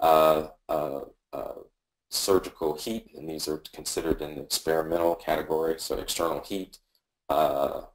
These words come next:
uh, nifedipine has been used for, uh, uh, male contraception. There are enzyme inhibitors,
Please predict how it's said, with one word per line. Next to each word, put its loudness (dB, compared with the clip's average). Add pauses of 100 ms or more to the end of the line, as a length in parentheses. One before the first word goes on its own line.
(600)
uh, -4
nifedipine 2 (460)
has 0
been -4
used 2
for, 4 (320)
uh, 6
uh, -2
male 8
contraception. 0
There 2
are 0
enzyme 4
inhibitors, 0